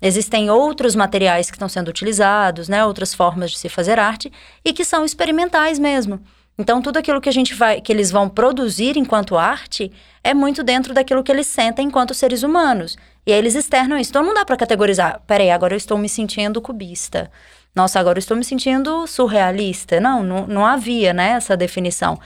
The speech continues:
Isso tem tudo a ver com a, a, aquela, é o, é o estudo da arte feito posteriormente, né? Então, eu olho o que foi feito e vou nomear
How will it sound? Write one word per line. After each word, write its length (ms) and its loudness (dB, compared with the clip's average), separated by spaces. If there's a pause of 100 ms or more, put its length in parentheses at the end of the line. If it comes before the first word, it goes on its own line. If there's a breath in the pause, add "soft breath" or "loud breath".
(280 loud breath)
Isso 160 -2
tem 160 0
tudo 260 0
a 60 4
ver 360 -2 (380 soft breath)
com 120 2
a, 200 4
a, 680 0
aquela, 360 0
é 100 4
o, 100 2
é 120 2
o 20 2
estudo 400 -2
da 120 4
arte 280 -2
feito 280 0
posteriormente, 840 0
né? 100 -2
Então, 380 -2
eu 180 0
olho 320 2
o 20 -10
que 80 -18
foi 160 -2
feito 480 0
e 100 -2
vou 240 0
nomear 560 0